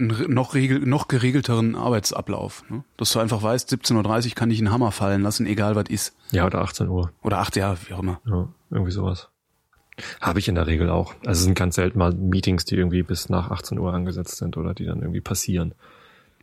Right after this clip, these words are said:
Speaker 2: Das kommt,
Speaker 1: Ja, aber wenn sie
Speaker 2: das
Speaker 1: passieren,
Speaker 2: kommt.
Speaker 1: wirst du hi-, wirst du halt hibbelig.
Speaker 2: Ja.
Speaker 1: Das ist halt,
Speaker 2: Na ja, gut,
Speaker 1: kann ich
Speaker 2: dann
Speaker 1: aber
Speaker 2: wird man halt
Speaker 1: nachvollziehen, ja.
Speaker 2: in der Situation hibbelig.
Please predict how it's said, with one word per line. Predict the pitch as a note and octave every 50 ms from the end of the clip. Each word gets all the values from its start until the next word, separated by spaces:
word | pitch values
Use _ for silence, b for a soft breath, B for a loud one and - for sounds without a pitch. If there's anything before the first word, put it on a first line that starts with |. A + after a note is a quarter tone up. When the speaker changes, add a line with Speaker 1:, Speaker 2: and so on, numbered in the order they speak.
| _ _
Speaker 2:
Das | - - -
kommt, | - - C3+
Speaker 1:
Ja, | B2+
aber | B2 A2 G2+
wenn | A2+ A#2+ C3
sie | D3
Speaker 2:
das | - -
Speaker 1:
passieren, | C#3 - - D#3 D3 C#3 C#3+
Speaker 2:
kommt. | B2
Speaker 1:
wirst | C3+ C3+ - D3+
du |
hi-, | B2+ C#3+ - -
wirst | C3+ B2+ -
du | D3
halt | C#3 C3+
hibbelig. | D3+ D3+ B2+ G#2+ G#2+ A2+ - - - -
Speaker 2:
Ja. | G2+ F#2 F2+ F#2
Speaker 1:
Das | F#2 F2+ F2+
ist | -
halt, | C#3+ C3+ B2+ - -
Speaker 2:
Na | G#2 G#2 G#2+
ja, | A2 A2
gut, | F2+ F2+ F#2+ G#2 G2+
Speaker 1:
kann | - F#2+
ich | F2
Speaker 2:
dann | E2 -
Speaker 1:
aber | G2+ G2
Speaker 2:
wird | -
man | F#2 F2 E2
halt | E2+ E2+
Speaker 1:
nachvollziehen, | F#2+ G#2 G#2+ A2
ja. | -
Speaker 2:
in | G2
der | F2+ F#2 E2+
Situation | F2 G2 - G#2+ F2 - - G2+ F2 E2+
hibbelig. | F2 F2 F2+ F2+ A2+ G#2+ - -